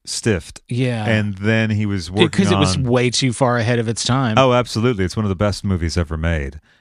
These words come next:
Speaker 1: And it also was so over budget because they were shooting in New York and all the attendant problems that that had.
Speaker 2: Yeah.
Speaker 1: And then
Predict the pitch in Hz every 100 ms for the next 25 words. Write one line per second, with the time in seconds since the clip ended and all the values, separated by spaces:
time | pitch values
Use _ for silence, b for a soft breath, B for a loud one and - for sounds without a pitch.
0 | b _ _ - 113 120 135 139 131 123
1 | 104 98 90 - 120 110 95 90 101 104
2 | 87 85 87 85 85 85 - 92 85 80
3 | 80 90 110 110 - 92 90 85 87 -
4 | 101 90 - 98 90 87 87 90 - 92
5 | 90 87 87 85 92 85 87 - - 110
6 | 107 95 107 107 107 104